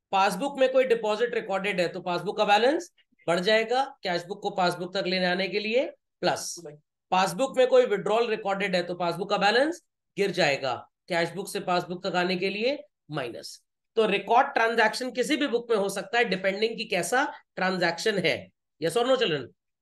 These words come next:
But जब आप बीआरएस बनाते हैं, तो प्लस माइनस की टेक्निक के लिए क्या करना है? कौन सी बुक किसके पास जाएगी हमेशा? Source book will go to passbook, सॉरी, डेस्टिनेशन बुक।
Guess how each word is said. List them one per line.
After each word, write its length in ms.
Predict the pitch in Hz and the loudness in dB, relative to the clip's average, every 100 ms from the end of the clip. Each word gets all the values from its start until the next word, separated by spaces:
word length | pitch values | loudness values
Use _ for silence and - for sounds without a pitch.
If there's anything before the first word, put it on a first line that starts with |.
| _ | _
But 360 | 151 254 - 294 294 196 | 2 2 2 0 0 2
जब 240 | 233 254 - | 0 0 -4
आप 260 | 190 214 151 | -2 -2 -2
बीआरएस 320 | 170 180 277 | 0 2 0
बनाते 400 | 208 196 170 196 | 0 -4 -4 -2
हैं, 200 | 165 123 - _ | -2 -2 -10 _
तो 80 | 202 | -12
प्लस 320 | - 262 262 - | -2 -2 -2 -4
माइनस 280 | 208 226 220 | -2 -2 -2
की 100 | 220 | -4
टेक्निक 380 | 208 - 220 220 | -6 -4 -4 0
के 60 | |
लिए 100 | 220 | 0
क्या 160 | 214 202 | 2 0
करना 280 | 202 180 165 | 0 0 0
है? 220 | 131 - _ | -2 -8 _
कौन 200 | 214 226 | 0 2
सी 100 | 226 | 0
बुक 180 | 220 - | -4 -2
किसके 220 | 233 233 | -2 0
पास 200 | 226 220 | 0 0
जाएगी 280 | 190 185 185 | 2 0 0
हमेशा? 440 | 180 165 160 131 - _ _ _ _ _ _ 147 151 - - | 2 2 -2 -6 -10 _ _ _ _ _ _ -20 -20 -20 -16
Source 400 | - 208 220 185 | -2 2 2 2
book 260 | 247 277 220 | -4 -4 -2
will 200 | 220 185 | -2 0
go 160 | 208 196 | -2 0
to 80 | 277 349 - - - _ _ - | 0 0 -2 -12 -20 _ _ -2
passbook, 580 | 156 147 - 185 185 180 | 0 -2 -6 -8 -6 -2
सॉरी, 260 | 202 175 | 2 4
डेस्टिनेशन 540 | 180 185 220 214 214 185 | 2 2 2 2 0 2
बुक। 240 | 147 | 2